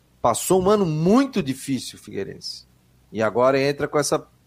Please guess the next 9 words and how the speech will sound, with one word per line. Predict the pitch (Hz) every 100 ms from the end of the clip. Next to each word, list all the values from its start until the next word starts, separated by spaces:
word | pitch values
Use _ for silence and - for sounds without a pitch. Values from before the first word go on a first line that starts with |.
| _ -
Copa | 139 139 143
do |
Brasil, | - 170 139 131 170 214
com | 196
o | 165
dinheirinho | 127 143 135 147
que | 131
já | 117 135
entra, | 147 180 170